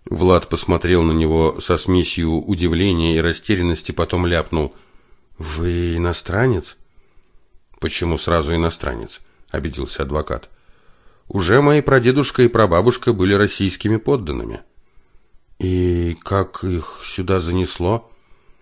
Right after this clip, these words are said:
«Превратности судьбы», пожал плечами адвокат. «Моего предка сослали сюда за революционную деятельность. Его невеста поехала в ссылку за ним». «А почему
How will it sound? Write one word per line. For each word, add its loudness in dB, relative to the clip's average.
«Превратности 2
судьбы», 0
пожал -2
плечами -6
адвокат. -6
«Моего 6
предка 4
сослали 2
сюда 4
за 0
революционную 4
деятельность. -4
Его 4
невеста 4
поехала 2
в -10
ссылку -4
за -6
ним». -12
«А -4
почему -4